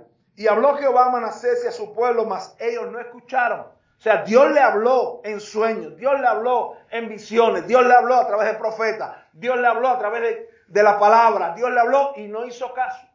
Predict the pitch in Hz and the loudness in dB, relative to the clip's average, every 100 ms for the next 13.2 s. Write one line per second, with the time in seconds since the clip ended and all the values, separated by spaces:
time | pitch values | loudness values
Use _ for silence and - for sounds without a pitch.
0 | _ _ _ _ _ _ _ _ _ 233 | _ _ _ _ _ _ _ _ _ 0
1 | 233 - 226 254 247 208 196 214 202 180 | 2 2 4 4 4 2 0 -2 -2 -4
2 | 147 - - _ _ _ _ _ _ 214 | -8 -14 -20 _ _ _ _ _ _ 0
3 | 240 220 226 226 220 294 294 285 277 - | 2 4 6 4 4 4 4 0 -4 -16
4 | _ _ 202 214 226 254 269 277 247 240 | _ _ -2 0 2 2 2 2 2 0
5 | 214 214 202 226 254 262 254 - - _ | -4 -2 0 2 2 0 -4 -6 -18 _
6 | _ _ - 175 190 196 190 226 262 208 | _ _ -6 -4 -2 0 2 4 4 0
7 | 196 170 233 233 233 208 196 208 240 240 | -2 -2 -2 -4 -6 -6 -2 -2 0 0
8 | 220 208 - 220 185 196 - _ _ - | 0 -2 -4 -10 -10 -12 -14 _ _ -6
9 | 175 196 - 180 226 226 220 220 208 202 | -2 0 4 4 4 2 -2 -8 -6 -2
10 | 247 269 - 240 160 233 262 240 247 240 | -2 -2 -4 -4 -4 -6 -6 -4 -4 -4
11 | - _ _ _ _ - 190 185 170 170 | -10 _ _ _ _ -6 -4 -2 -4 -4
12 | 165 214 233 208 185 202 202 190 220 196 | 0 4 4 4 0 0 -2 -2 -2 -4
13 | - | -6